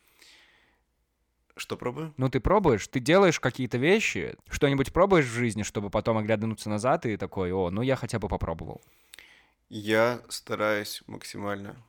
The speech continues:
Speaker 1: для
Speaker 2: Пообещай,
Speaker 1: этого.
Speaker 2: что будешь.
Speaker 1: Я обещаю, что буду, конечно.
Speaker 2: Спасибо, как на духу. Можешь руку с сердца убрать уже.
Speaker 1: Ну ладно.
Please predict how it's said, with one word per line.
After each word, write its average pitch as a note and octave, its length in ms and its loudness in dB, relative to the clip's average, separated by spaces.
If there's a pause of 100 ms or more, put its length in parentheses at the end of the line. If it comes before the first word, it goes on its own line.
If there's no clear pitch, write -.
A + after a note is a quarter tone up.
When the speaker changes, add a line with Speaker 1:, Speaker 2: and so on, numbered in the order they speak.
(120)
Speaker 1:
для - 160 -12
Speaker 2:
Пообещай, A2+ 460 2
Speaker 1:
этого. D3 80 -4
Speaker 2:
что B2 140 -2
будешь. F2 460 -6 (1400)
Speaker 1:
Я G2 340 -6
обещаю, C3+ 480 -4
что - 180 -8
буду, B2+ 240 -10
конечно. - 340 -14
Speaker 2:
Спасибо, A2+ 420 2
как C#3 200 -2
на D#3 100 2
духу. A#2 540 0
Можешь B2+ 300 -2
руку B2 180 -4
с - 60 -8
сердца G#2+ 320 -2
убрать E2+ 320 -4
уже. E2 160 -14 (160)
Speaker 1:
Ну A2 140 -8
ладно. A#2 160 -12